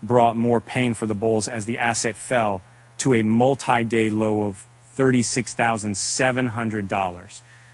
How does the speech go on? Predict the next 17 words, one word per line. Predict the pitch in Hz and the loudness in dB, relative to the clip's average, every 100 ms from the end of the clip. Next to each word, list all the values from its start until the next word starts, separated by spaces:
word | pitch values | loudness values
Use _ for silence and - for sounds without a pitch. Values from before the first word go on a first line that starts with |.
| - - | -20 -2
Nevertheless, | 131 160 160 156 143 | 2 4 4 4 2
they | 139 | 2
managed | 123 127 127 - | 4 2 0 -4
to | |
regain | 110 120 117 113 | -2 0 2 0
control | 107 110 - 120 110 110 | -2 -6 -2 0 2 0
over | 107 104 | -2 -2
the | |
market | 104 107 107 113 107 - - - - | -2 0 -2 -2 -6 -6 -20 -20 -12
and | 113 113 110 104 | -4 -2 0 -2
pushed | - 113 - | -4 -4 -4
B | 110 110 | -4 -4
T | - 110 | -2 -8
C | - 107 | -2 -2
north | 101 104 107 113 117 - - | 0 0 0 -2 -6 -20 -20
on | 104 98 98 98 | -8 -4 -2 -2
Wednesday. | 101 110 101 113 117 | -2 -2 0 -2 -2